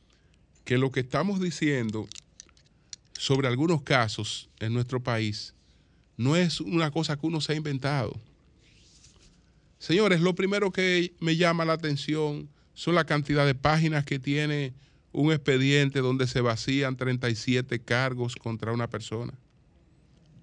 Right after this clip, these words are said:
Son treinta y siete cargos. Hay treinta y uno que ellos dicen que, eh, son de retención intencional de documentos. Señores, pero ustedes saben cuánta página tiene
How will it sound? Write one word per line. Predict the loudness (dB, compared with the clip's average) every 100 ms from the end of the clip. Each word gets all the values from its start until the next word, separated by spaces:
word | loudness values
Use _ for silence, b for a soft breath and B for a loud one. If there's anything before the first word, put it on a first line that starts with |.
| _ -20 -20 _ -6
Son | -2 0
treinta | 2 2 2
y |
siete | 0 -2 -2 -4
cargos. | 0 2 2 0 -8 -10 -14 _ _
Hay | -4 -4
treinta | -2 -2 0 2
y |
uno | 2 2 0
que | -2 0 0 -2 -6 b b b b
ellos | 0 2 2 4
dicen | 2 4 0 -2
que, | -2 0 2 2 0 -2 -4 -6 b b b b
eh, | -4 0 0 0
son | -2 0 2 4 2 -2 -6
de | -6 0 2 2 2 0 -2 -4 -8 -2
retención | 2 2 2 2 4 2 2
intencional | 0 2 2 2 0 2 2 2
de | 0
documentos. | -2 -2 -2 -2 -4 -14 _ b b b b
Señores, | 2 4 6
pero | 4
ustedes | 4 4
saben | 6 4 2
cuánta | 0 2 4 4 0 2
página | 2 4 2 0 -2
tiene | -2 0 2 2 -2